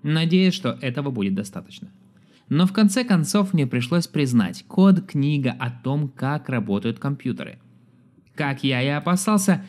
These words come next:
реакция оказалась неблагоприятной. «А, такая книга у меня уже есть», — говорили некоторые. А я сразу возражал:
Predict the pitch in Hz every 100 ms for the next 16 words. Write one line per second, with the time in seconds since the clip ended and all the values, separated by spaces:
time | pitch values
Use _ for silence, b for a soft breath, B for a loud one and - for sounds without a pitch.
0 | B - 165 175 175 - 160 151 131 123
1 | 123 127 127 120 117 117 120 131 117 92
2 | 95 - - _ _ _ _ - 120 90
3 | - b b _ 143 127 117 127 147 131
4 | 147 135 117 135 135 123 98 95 - 120
5 | 117 110 101 123 120 101 - - 65 -
6 | _ _ _ _ 98 113 175 190 143 151
7 | 147 143 139 120 92